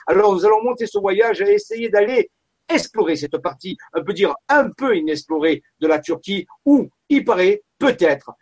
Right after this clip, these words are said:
l'Éden a été accompli. Voilà. Donc, on vous en dira un peu plus, mais c'est une partie du voyage qui est un peu mystérieuse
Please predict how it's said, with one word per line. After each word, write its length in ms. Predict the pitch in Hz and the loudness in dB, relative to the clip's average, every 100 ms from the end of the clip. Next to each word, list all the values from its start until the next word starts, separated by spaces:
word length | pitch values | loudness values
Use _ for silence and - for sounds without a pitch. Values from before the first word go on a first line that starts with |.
| - | -6
l'Éden 560 | 160 208 147 156 147 135 _ _ | 4 4 4 0 0 -10 _ _
a 160 | - 160 | 0 0
été 460 | 147 - 156 143 139 _ | -2 -4 -4 -4 -8 _
accompli. 480 | 160 160 143 131 - _ _ _ _ _ _ _ | -4 -4 -8 -10 -20 _ _ _ _ _ _ _
Voilà. 320 | 180 170 131 - _ | 0 2 0 -6 _
Donc, 260 | 185 180 - | 0 0 -2
on 80 | 175 | -2
vous 120 | 165 | -2
en 40 | |
dira 280 | 180 165 160 - | 0 0 -2 -4
un 80 | 214 | -2
peu 160 | 185 | -2
plus, 260 | 147 226 226 _ | -2 -6 -8 _
mais 320 | 151 190 208 - - | -4 0 0 -4 -18
c'est 180 | - 208 | -10 -8
une 140 | 175 | -4
partie 480 | 170 - - 214 - _ | 0 0 -2 -8 -10 _
du 80 | - | -6
voyage 440 | 185 180 196 180 139 | 2 4 4 2 2
qui 100 | 180 | 0
est 40 | |
un 100 | 156 | 0
peu 180 | 135 180 | 0 0
mystérieuse 800 | 160 190 - 175 160 175 170 | 0 -6 -2 2 4 4 4